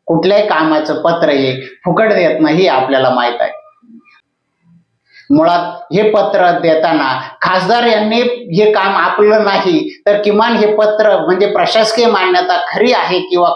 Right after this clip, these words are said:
खोटी आहे, खात्री करून घेणं गरजेचं होतं. त्यांनी तशी खात्री केली नाही आणि ती प्रशासकीय मान्यता कार्यकारी अभियंत्यांना दिली.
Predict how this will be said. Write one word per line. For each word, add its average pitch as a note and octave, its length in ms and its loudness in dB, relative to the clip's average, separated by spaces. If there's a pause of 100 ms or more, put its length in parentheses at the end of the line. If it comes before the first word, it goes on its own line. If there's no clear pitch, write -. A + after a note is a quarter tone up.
खोटी G3+ 260 -2
आहे, C#3+ 460 -4 (240)
खात्री G3 320 -2
करून E3+ 280 2
घेणं D#3 260 2
गरजेचं C#3+ 460 0
होतं. B2 260 -2 (680)
त्यांनी E3+ 280 2
तशी - 280 0
खात्री A3 340 0
केली D#3+ 240 0
नाही C3+ 400 -2 (200)
आणि F3+ 180 -2
ती F3+ 120 -2
प्रशासकीय G#3 640 0
मान्यता C#3+ 560 0 (340)
कार्यकारी F#3 500 0
अभियंत्यांना B2+ 680 0
दिली. - 220 -10